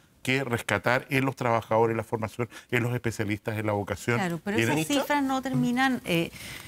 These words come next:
Speaker 2: viéndose perjudicadas en la evaluación del sistema de salud, cuando una persona tiene que esperar muchísimo tiempo para una operación, para una atención, cuando tiene que pasar
Speaker 1: Pero,
Speaker 2: un
Speaker 1: Patricia,
Speaker 2: año con el dolor
Speaker 1: eh,
Speaker 2: porque
Speaker 1: eh,
Speaker 2: no tiene la
Speaker 1: evidentemente
Speaker 2: posibilidad.
Speaker 1: hay problemas, y esos problemas,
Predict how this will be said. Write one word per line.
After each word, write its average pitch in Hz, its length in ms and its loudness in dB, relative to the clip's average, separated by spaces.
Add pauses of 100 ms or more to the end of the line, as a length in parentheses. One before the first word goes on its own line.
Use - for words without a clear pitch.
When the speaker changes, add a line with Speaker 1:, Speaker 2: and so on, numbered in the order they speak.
(140)
Speaker 2:
viéndose 214 1120 6
perjudicadas 208 1160 6
en 185 140 4
la 185 60 6
evaluación 180 640 4
del 262 160 2
sistema 226 260 0
de 214 80 2
salud, 233 300 4
cuando 247 260 4
una 240 140 0
persona 226 340 -2
tiene 240 240 4
que 220 60 -2
esperar 220 240 2
muchísimo 214 420 -2
tiempo 208 220 0
para 214 240 2
una 226 100 2
operación, 214 640 2
para 214 220 2
una 220 140 2
atención, 202 580 0
cuando 190 240 0
tiene 208 160 0
que 185 80 -6
pasar 190 220 0
Speaker 1:
Pero, 156 100 0
Speaker 2:
un 117 40 -12
Speaker 1:
Patricia, 233 360 6
Speaker 2:
año 226 220 4
con 214 120 2
el 202 260 4
dolor 214 400 6
Speaker 1:
eh, 143 60 2
Speaker 2:
porque 139 200 2
Speaker 1:
eh, - 20 6
Speaker 2:
no 117 100 6
tiene 123 140 6
la 139 80 6
Speaker 1:
evidentemente 135 400 2
Speaker 2:
posibilidad. 123 300 4
Speaker 1:
hay 143 120 2 (160)
problemas, 107 580 2
y 107 60 0
esos 123 220 0
problemas, 113 540 0